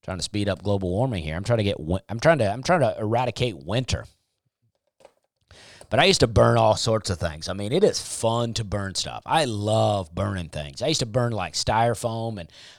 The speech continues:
I used to, you know, I love to burn everything. You ever burn a lighter?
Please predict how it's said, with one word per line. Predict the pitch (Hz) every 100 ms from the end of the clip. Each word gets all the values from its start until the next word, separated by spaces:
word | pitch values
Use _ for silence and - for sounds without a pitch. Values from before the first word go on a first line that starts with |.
| -
I | 170
used | 165
to, | 123 107
you | - 135
know, | 101
I | 90 190
love | 247 240
to | 151
burn | 117 117 101
everything. | 113 117 95
You | 151
ever | 208
burn | 131 127 127
a |
lighter? | 104 80 76 90 107 135